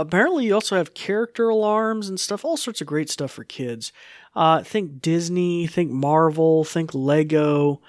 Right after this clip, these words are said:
all these sorts of different things that are brought into this kind of premium package. Uh,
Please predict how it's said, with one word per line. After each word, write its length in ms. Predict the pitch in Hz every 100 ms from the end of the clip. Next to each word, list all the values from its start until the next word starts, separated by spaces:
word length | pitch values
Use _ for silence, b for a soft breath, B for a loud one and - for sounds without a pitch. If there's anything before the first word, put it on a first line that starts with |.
| B B B
all 220 | - 156 180
these 180 | 175
sorts 220 | - 170 147
of 60 |
different 260 | 151 156 135
things 260 | 156 147 135
that 80 |
are 60 | 131
brought 300 | 139 139 135
into 160 | 127 127
this 200 | 127 -
kind 220 | 139 123
of 80 | -
premium 480 | 139 127 127 120
package. 600 | 113 123 117 - 110 - - B B B B
Uh, 400 | - 120 117 110